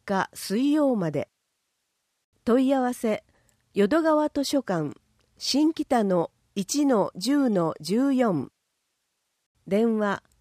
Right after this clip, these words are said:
六三零五の二三四六。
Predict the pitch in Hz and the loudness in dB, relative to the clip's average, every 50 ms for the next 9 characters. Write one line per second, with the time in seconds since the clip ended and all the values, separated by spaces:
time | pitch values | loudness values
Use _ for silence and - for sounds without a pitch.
0 | _ _ _ - 202 202 202 - - - - 311 311 294 277 247 233 247 247 254 | _ _ _ 0 0 0 0 0 -4 -2 0 2 2 2 2 2 2 2 2 2
1 | 254 220 240 240 226 208 180 180 180 180 170 - _ - 190 196 233 285 311 302 | 2 2 4 2 2 2 2 2 2 2 0 -2 _ -4 -2 0 2 2 0 0
2 | - - 320 302 285 262 226 208 185 190 202 208 208 190 190 190 - - 156 151 | -2 -2 -2 -2 0 0 0 0 0 0 0 0 0 0 -2 -2 -4 -6 -8 -8
3 | - | -8